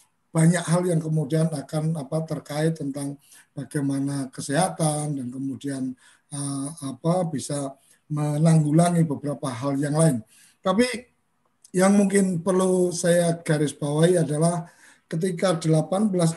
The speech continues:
S D Gs nanti, apa, eh, sudah tersampaikan satu persatu oleh, apa, Gus Ivan, mungkin agenda berikutnya kita akan kemudian, apa, mengangkat best practice atau desa-desa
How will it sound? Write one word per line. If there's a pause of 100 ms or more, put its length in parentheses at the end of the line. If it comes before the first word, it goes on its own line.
S
D
Gs
nanti, (400)
apa, (200)
eh,
sudah (400)
tersampaikan
satu
persatu
oleh, (400)
apa,
Gus
Ivan, (320)
mungkin
agenda
berikutnya
kita (160)
akan
kemudian,
apa,
mengangkat (480)
best
practice
atau
desa-desa